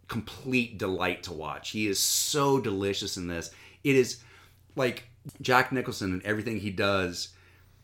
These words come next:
always sort of seems to perform like he's a coiled spring. You know what I mean? Like, there, everything he does is very tense and very, like, anticipatory. Y-,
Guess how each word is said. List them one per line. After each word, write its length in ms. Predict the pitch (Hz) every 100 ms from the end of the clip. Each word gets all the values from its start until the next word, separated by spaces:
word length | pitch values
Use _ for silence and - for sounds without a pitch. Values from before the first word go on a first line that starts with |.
| - -
always 320 | 131 139 135
sort 260 | - 143
of 120 | 120 113
seems 400 | - - 127 120
to 80 | -
perform 600 | 110 - 110 110 107 98
like 360 | 98 92 87
he's 240 | - 110 98
a 60 |
coiled 520 | - - 131 123 101 -
spring. 600 | - - 101 95 78 71
You 100 | 87
know 60 | 87
what 80 | 90
I 40 |
mean? 220 | 92 101
Like, 240 | 95 90 -
there, 220 | 104 95 - - - - -
everything 400 | 131 139 156 139
he 140 | 127
does 400 | 104 117 110 101
is 140 | 90 78
very 280 | 107 110 101
tense 560 | - - 107 92 -
and 240 | - 98 85
very, 500 | 101 104 101 101 95
like, 420 | 90 87 90 -
anticipatory. 1000 | 101 - - - 87 - 87 82 78 76 - - - - - 170
Y-, 140 | 147